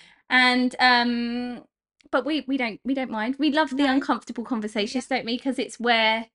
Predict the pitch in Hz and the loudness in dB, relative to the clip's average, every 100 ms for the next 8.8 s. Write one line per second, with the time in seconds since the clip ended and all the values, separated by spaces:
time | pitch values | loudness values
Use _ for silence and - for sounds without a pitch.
0 | _ 226 214 208 196 202 240 _ _ _ | _ -6 -2 0 2 0 -6 _ _ _
1 | _ 240 247 233 240 226 226 226 226 226 | _ 2 4 4 2 4 2 2 -2 -6
2 | - - 226 220 202 202 165 185 - 180 | -8 -4 0 2 2 2 2 -2 -4 -4
3 | 180 - - 214 208 196 - _ _ - | -4 -6 -12 -8 -6 -8 -10 _ _ -10
4 | 196 190 180 180 - - - - 78 196 | -4 -2 -4 -8 -16 -16 -18 -16 -12 -12
5 | 175 - 175 156 160 - 233 - 180 175 | -12 -14 -12 -12 -12 -12 -12 -12 -14 -16
6 | - 208 202 - 185 180 220 - 220 208 | -14 -12 -14 -12 -12 -10 -12 -8 -8 -8
7 | 208 202 202 196 - - 214 196 196 - | -10 -10 -8 -10 -14 -10 -8 -8 -8 -6
8 | 208 196 202 220 214 226 220 | -4 -4 -6 -8 -8 -4 -4